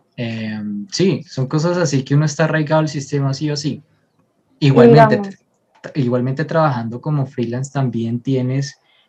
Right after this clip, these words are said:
Speaker 1: Eh, una responsabilidad, no sé, de, de, de censura, porque existe algo en los artistas y es la autocensura.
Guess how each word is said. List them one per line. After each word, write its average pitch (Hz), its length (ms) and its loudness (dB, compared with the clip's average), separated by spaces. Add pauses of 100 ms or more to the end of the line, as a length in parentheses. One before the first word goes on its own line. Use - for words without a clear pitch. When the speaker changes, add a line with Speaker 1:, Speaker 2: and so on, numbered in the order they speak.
(180)
Speaker 1:
Eh, 120 400 -4
una 127 220 0
responsabilidad, 127 920 -2
no 117 120 -8
sé, 123 320 0
de, 107 240 -10
de, 107 200 -12
de 120 160 -8
censura, 135 580 -2
porque 139 280 -6
existe 117 380 -6
algo 123 180 -4
en 127 80 -4
los 131 120 -6
artistas 120 480 -8
y 123 40 -6
es 107 100 -8
la 113 80 -8
autocensura. 123 800 -6